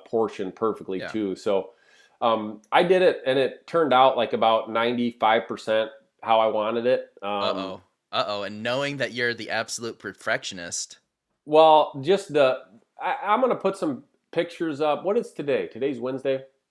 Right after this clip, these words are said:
Speaker 1: I don't know when this will go out, but I'll have some pictures up in the next couple days of it. And, uh, like I said, it all turned out good, but that fuller,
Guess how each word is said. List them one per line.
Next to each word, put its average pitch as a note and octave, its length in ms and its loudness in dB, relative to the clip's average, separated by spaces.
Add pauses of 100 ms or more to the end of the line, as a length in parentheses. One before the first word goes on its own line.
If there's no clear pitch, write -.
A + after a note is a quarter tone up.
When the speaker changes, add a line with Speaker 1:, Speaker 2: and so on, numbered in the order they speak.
(460)
Speaker 1:
I A#2+ 60 4
don't B2+ 140 2
know A#2 100 4
when B2 260 2
this A#2+ 180 0
will A2+ 140 -4
go G#2+ 300 2
out, A#2 380 4 (300)
but A2 280 2
I'll C#3+ 120 4
have E3 160 0
some B2 120 -4
pictures C3+ 400 -4
up A#2 140 0
in A2+ 60 -8
the A2+ 80 -4
next A2+ 260 -6
couple A2 280 -4
days G#2+ 340 -2
of A#2+ 160 2
it. B2+ 220 -2
And, A2+ 280 -4
uh, G#2 320 0 (640)
like G3 140 4
I F#3+ 60 2
said, C#3+ 180 2
it C3+ 80 4
all F3+ 140 6
turned F#3+ 200 -2
out D#3+ 160 2
good, D3 240 2
but B2+ 360 0
that B2 380 0
fuller, E3 460 0